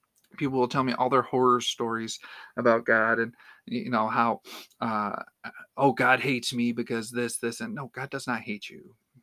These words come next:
God will never leave you nor forsake you. God is love.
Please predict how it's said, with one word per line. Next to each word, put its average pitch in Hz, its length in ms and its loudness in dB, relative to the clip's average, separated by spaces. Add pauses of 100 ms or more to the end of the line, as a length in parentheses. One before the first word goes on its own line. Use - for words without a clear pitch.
(1160)
God 123 300 2
will 135 140 -4
never 123 360 0
leave 117 220 -2
you 113 100 -6
nor 107 160 -6
forsake 104 400 -6
you. 98 140 -16
God 110 260 0
is 117 200 -4
love. 98 340 -6